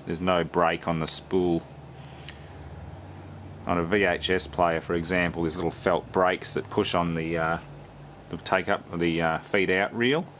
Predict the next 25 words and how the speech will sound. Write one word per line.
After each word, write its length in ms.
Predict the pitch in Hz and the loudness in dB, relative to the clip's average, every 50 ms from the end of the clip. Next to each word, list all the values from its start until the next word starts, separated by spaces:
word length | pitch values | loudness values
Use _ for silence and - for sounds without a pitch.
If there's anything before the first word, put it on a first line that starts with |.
| - - - - - - - | -18 -18 -18 -18 -16 -10 -4
or 260 | - 87 85 85 - | -2 0 0 2 2
even 140 | 92 90 80 | 0 0 0
a 60 | 78 | -2
band, 500 | 71 - 85 87 92 101 110 120 123 - - - - | 0 2 2 2 4 4 2 0 0 -2 -6 -6 0
brake 300 | 95 85 85 85 - - | 2 2 2 2 0 -2
band. 380 | 101 95 98 107 110 113 - - - - - - - - - - - - - - - - - - - - - - - - | 0 2 2 2 0 -2 -4 -6 -14 -20 -20 -20 -20 -20 -20 -20 -20 -20 -18 -18 -18 -18 -18 -18 -18 -18 -18 -16 -8 -4
And, 340 | 82 85 85 85 82 78 80 | -2 -2 0 0 0 0 0
uh, 240 | 80 80 78 80 78 - - - - - - | 2 2 2 0 -2 -6 -14 -20 -20 -16 -8
yeah, 200 | 92 90 85 82 | -4 0 2 2
if 120 | 82 - - | 2 2 2
they, 300 | 98 98 95 90 82 80 - - - - - - - - - - - - - - - - - - | 2 2 2 2 0 -4 -8 -14 -18 -20 -20 -20 -20 -20 -20 -20 -20 -20 -20 -20 -20 -20 -14 -8
if 100 | - 85 | -6 0
they 160 | - 98 87 85 | 2 2 2 2
fail, 480 | - - - 110 110 104 92 85 85 | 2 4 4 4 6 6 4 4 2
you 140 | 82 82 85 | 2 2 2
end 180 | 87 87 85 82 | 2 4 4 2
up 140 | 78 - | 2 0
with 160 | - - - - | -2 -8 -8 -6
tape 360 | - - 92 92 - - - | 2 2 2 2 2 0 2
bailing 400 | 92 87 85 82 80 82 82 80 | 2 4 4 4 2 0 0 0
up 160 | 82 80 - | -2 -2 -2
in 100 | 92 85 | -2 -4
the 60 | 82 | -2
mechanism 680 | 80 80 85 85 - 98 87 85 85 80 - 92 87 82 | 0 2 0 0 2 0 0 0 0 0 0 -2 -2 -2
and 180 | 73 73 76 | -2 -4 -8